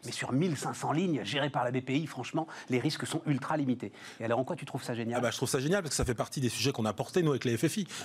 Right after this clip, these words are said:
Speaker 2: Euh, le but des F F I, c'est aussi de donner des propositions, de porter des choses. Et le fait, le refléchage de l'épargne des Français vers les P M E, euh, c'est quelque chose que je, on portait, nous, lié au territoire, parce qu'on pense qu'en plus,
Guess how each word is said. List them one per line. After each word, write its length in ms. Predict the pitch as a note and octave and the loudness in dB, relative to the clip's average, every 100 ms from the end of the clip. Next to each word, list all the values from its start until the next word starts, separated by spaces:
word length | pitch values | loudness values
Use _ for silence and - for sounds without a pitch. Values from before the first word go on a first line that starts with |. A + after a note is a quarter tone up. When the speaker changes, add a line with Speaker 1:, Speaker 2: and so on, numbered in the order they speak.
| - - | -4 2
Speaker 2:
Euh, 100 | A#2 | 4
le 80 | B2 | 4
but 180 | C#3 D3+ | 4 4
des 180 | D3+ | 4
F 120 | C#3+ C#3 | 2 -2
F 60 | |
I, 40 | F#3+ | 2
c'est 120 | C#3+ | 2
aussi 200 | B2 D#3 | 2 -2
de 160 | B2 | 0
donner 240 | A2+ C#3+ D#3 | 2 4 4
des 80 | C#3 | 2
propositions, 560 | A#2+ B2 A#2 A2 F3 | 2 2 2 2 2
de 60 | C#3 | 2
porter 300 | C3 - B2 | 2 0 0
des 100 | A2+ | 0
choses. 300 | G#3 A#3+ E3+ - - - | 2 0 0 -6 -4 2
Et 80 | C3 | 2
le 80 | |
fait, 240 | B2+ F3 C#3+ | 4 2 4
le 100 | C3 | 2
refléchage 560 | C#3 - D#3+ - D#3 | 2 2 2 2 0
de 80 | C#3+ | 2
l'épargne 420 | C#3 C#3 D3 C#3+ | 2 2 2 2
des 100 | C3+ | 2
Français 440 | B2 D3 A#2+ D3+ C#3 - - | 2 0 2 2 0 -6 -2
vers 180 | B2 C3 | 0 2
les 100 | B2+ | 0
P 180 | - B2+ | 2 2
M 160 | C3+ | 4
E, 140 | G3+ G#3+ - - - | 2 0 -6 -6 0
euh, 500 | A#2 A2+ G#2 G2+ G2+ | 2 2 -2 -4 -2
c'est 200 | - B2+ | 0 2
quelque 220 | A2 B2 | 0 -2
chose 180 | - D#3 | 0 0
que 420 | - A#2+ B2 A2 | 2 2 2 2
je, 140 | G#2 F3 | 0 0
on 160 | - C#3+ | 2 2
portait, 320 | E3 - D3 | 0 0 2
nous, 200 | E3+ E3 - - - - | 2 0 -2 -14 -10 0
lié 200 | - D3+ | 2 4
au 100 | F#3 | 4
territoire, 520 | D#3+ D3 D3 E3+ B3 G#3 | 2 0 2 4 4 2
parce 120 | D3 | 0
qu'on 120 | C#3 | 0
pense 180 | D3 D3+ | 0 0
qu'en 100 | D3 | 0
plus, 300 | D3+ E3 | 2 2